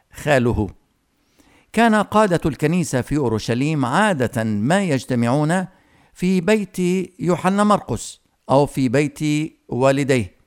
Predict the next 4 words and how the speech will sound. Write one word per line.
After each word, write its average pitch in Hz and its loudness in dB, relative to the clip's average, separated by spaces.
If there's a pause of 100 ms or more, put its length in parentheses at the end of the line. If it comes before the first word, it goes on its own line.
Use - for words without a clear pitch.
(880)
عندما 127 2
صلت 135 -2
الكنيسة 127 -2
الأولى 113 -2